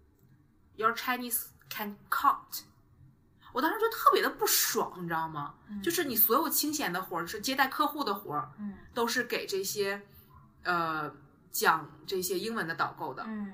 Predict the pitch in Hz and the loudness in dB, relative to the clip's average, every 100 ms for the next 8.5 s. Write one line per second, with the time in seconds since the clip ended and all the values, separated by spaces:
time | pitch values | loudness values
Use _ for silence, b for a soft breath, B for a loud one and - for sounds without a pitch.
0 | - - 254 285 196 269 - - - - | -10 0 2 4 2 0 -2 -4 -4 -4
1 | - - 170 220 196 - 139 131 - - | -2 -2 -2 2 2 0 -10 -14 -16 -14
2 | 214 208 196 247 339 392 381 254 208 208 | -10 -8 -6 -2 2 2 2 2 0 0
3 | 190 139 170 175 208 202 196 208 190 - | -2 -4 -4 -4 -4 -4 -2 0 -2 -4
4 | - 208 196 - 311 302 254 175 247 233 | -10 -10 -10 -2 2 4 2 0 -4 2
5 | 240 233 247 220 202 208 262 220 202 202 | 4 4 2 0 0 -2 -4 -4 -4 -4
6 | 262 - 147 185 185 - B B B - | -4 -2 0 0 -2 -4 B B B -6
7 | 208 196 320 240 - 240 240 226 - 233 | -2 2 4 2 0 -2 0 -2 2 0
8 | 180 160 160 196 | 2 -2 -2 -2